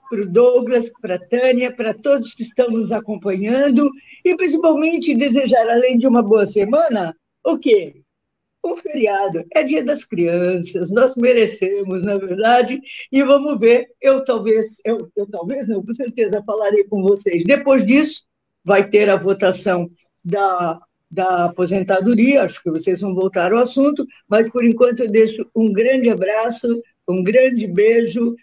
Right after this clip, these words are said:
máscara, porque a pandemia não acabou. A Organização Mundial de Saúde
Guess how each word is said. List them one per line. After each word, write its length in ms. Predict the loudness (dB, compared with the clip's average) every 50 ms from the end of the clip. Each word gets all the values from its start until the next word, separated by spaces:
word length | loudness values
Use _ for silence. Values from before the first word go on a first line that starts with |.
| _ _ -6
máscara, 760 | -2 -2 0 2 2 0 0 -2 -4 -2 -2 0 0 -2
porque 240 | -4 -4 -2 0 -2
a 80 | -2 0
pandemia 580 | 0 0 2 4 4 4 4 4 2 2 2 2
não 400 | 4 2 4 4 4 2 2 2
acabou. 560 | 0 -2 -2 -4 -2 2 4 4 4 4 4
A 60 | 4 2
Organização 600 | 2 2 2 0 0 0 0 -2 -2 0 -2 -2
Mundial 400 | 2 2 2 2 2 0 0 -2
de 120 | -4 -6
Saúde 560 | -4 -2 0 0 0 0 -2 -2 -4 -6 -8